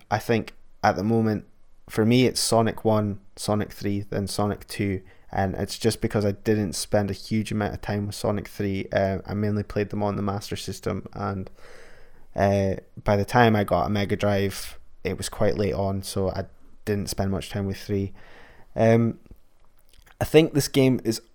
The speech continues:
unnecessarily difficult, and it's cheap rather than, like, it's not something I feel like you can master. It's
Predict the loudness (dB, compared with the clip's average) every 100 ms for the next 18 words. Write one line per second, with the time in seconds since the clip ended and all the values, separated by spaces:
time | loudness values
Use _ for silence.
0 | 0 2 4 4 4 2 -2 2 4 4
1 | 4 2 0 -2 -2 -2 -2 4 4 2
2 | -6 -6 0 2 2 -2 -6 -8 -12 -10
3 | -4 0 0 -2 -2 0 0 -4 -8 0
4 | 4 4 4 0 0 0 0 -2 -6 -14
5 | -20 -20 -20 -20 -20 -20 -20 -20 -20 -4
6 | 0 0 -2 -18 _ _ -6 -6 0 2
7 | 2 2 -2 0 0 -2 -4 -6 -4 0
8 | 0 0 -2 -2 2 2 0 2 4 4
9 | 2 -4 -6